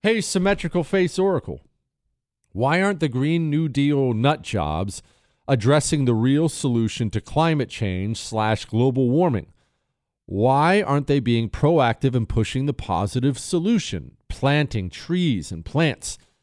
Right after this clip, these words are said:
It would help the economy be very healthy and solve their issue. It seems so simple, but they never include it as a solution. Okay? Now,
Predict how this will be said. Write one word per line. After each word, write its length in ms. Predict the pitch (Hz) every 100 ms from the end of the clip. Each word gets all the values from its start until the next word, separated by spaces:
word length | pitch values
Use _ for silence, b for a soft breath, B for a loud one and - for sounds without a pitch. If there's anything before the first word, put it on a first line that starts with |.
| _ _
It 80 | -
would 140 | 139 113
help 200 | 131 -
the 120 | 123
economy 640 | - 120 131 135 135 196
be 180 | 202 131
very 280 | 117 123 113
healthy 540 | 78 117 110 - 185
and 140 | 247 -
solve 320 | - 110 117
their 160 | 170
issue. 360 | 269 - 101 110 - _ _ -
It 120 | 143
seems 400 | - 139 175 185
so 260 | - 208
simple, 680 | 262 - 156 110 98 117 165 _ _ _ -
but 140 | 143
they 100 | 147
never 380 | 123 117 104 123
include 420 | 143 - - 98
it 140 | 104 101
as 160 | 107
a 40 | 120
solution. 600 | - 226 294 285 - - _ _ _ _ _ _
Okay? 180 | 131 196 - _ _ _ _ _ -
Now, 380 | 117 113 113